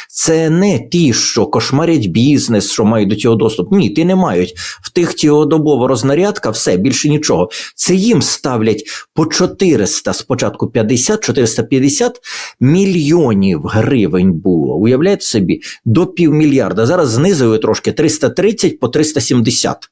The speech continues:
В цих межах для них трьох поставили. Це для них вважається нормально. А для Чернишова, ні, вони зараз оскаржать, його ж ніхто за грати не садить, за грати. Більше того, він сам визначає, коли суд його може викликати, коли не може викликати.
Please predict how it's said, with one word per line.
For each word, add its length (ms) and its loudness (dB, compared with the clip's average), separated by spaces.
В 60 -18
цих 220 0
межах 380 0
для 140 2
них 200 0
трьох 300 0
поставили. 600 -4
Це 180 0
для 260 2
них 420 0
вважається 540 0
нормально. 580 0
А 120 -4
для 520 0
Чернишова, 800 0
ні, 160 4
вони 240 2
зараз 280 0
оскаржать, 540 -2
його 120 2
ж 100 -2
ніхто 340 0
за 120 0
грати 320 -2
не 80 0
садить, 460 -2
за 120 -2
грати. 400 -2
Більше 280 2
того, 200 2
він 140 2
сам 240 0
визначає, 480 2
коли 200 0
суд 200 0
його 160 2
може 240 2
викликати, 500 -2
коли 220 2
не 100 4
може 240 0
викликати. 540 -2